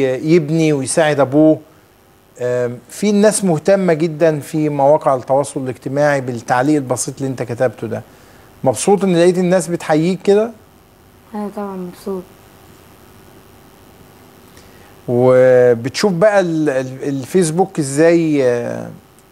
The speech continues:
Speaker 1: أحيانًا الناس بتقعد تشتم بعضها، وأحيانًا إزاي بتس-، <laughs> الناس بتستخدمه في، في حاجة ما تفيدش،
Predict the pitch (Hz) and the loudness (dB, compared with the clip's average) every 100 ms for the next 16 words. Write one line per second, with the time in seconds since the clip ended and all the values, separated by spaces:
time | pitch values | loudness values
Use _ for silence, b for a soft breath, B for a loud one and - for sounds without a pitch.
0 | _ - - 165 185 160 170 151 180 160 | _ -6 0 2 2 2 0 0 -2 -2
1 | 175 - 156 139 139 170 175 170 - 120 | -4 -2 0 2 2 2 0 -4 -8 -6
2 | 117 151 170 160 147 175 147 - 151 139 | -2 0 2 2 2 0 -2 -8 -10 -4
3 | 147 143 147 110 - 156 127 147 160 135 | -2 -2 -4 -2 -2 0 0 0 0 -2
4 | - b b b b b b _ _ - | -6 b b b b b b _ _ -14
5 | - 147 143 135 131 127 - - 180 185 | 0 2 4 2 0 -4 -8 -4 0 0
6 | 160 - 175 175 - - | 0 2 0 0 -4 -12